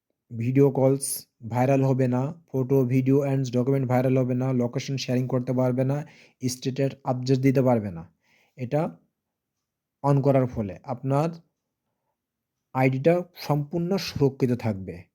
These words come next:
So, আমি যে তিনটি অপশন দেখিয়ে দিলাম, আপনারা এই গুরুত্বপূর্ণ কাজটি অবশ্যই, অবশ্যই করে রাখবেন আপনাদের সিকিউরিটি এবং সেফটির জন্য। বিস্তারিত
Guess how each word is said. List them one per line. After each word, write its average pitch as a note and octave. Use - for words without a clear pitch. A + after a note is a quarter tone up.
So, B2+
আমি C#3
যে E3+
তিনটি D#3+
অপশন C#3+
দেখিয়ে C3+
দিলাম, B2
আপনারা D3
এই C#3+
গুরুত্বপূর্ণ F3
কাজটি C3
অবশ্যই, E3
অবশ্যই D#3
করে C3+
রাখবেন B2
আপনাদের C3+
সিকিউরিটি C#3
এবং C3+
সেফটির B2+
জন্য। G2+
বিস্তারিত E3+